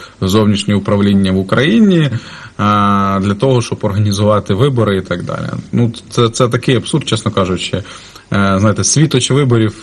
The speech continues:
е, Російська Федерація, ну, е, знущання, просто знущання і над українським народом, над українською демократією і всім тим, що, ну, насправді над тим героїзмом, е,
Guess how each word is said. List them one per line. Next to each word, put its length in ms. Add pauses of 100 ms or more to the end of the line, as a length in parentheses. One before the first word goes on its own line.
е, 220
Російська 420
Федерація, 680
ну, 260 (1120)
е, 420
знущання, 500
просто 300
знущання 600
і 260
над 200
українським 520
народом, 500
над 160 (100)
українською 480
демократією 840 (400)
і 40
всім 360
тим, 280
що, 380 (180)
ну, 140
насправді 500
над 160
тим 160
героїзмом, 600 (480)
е, 20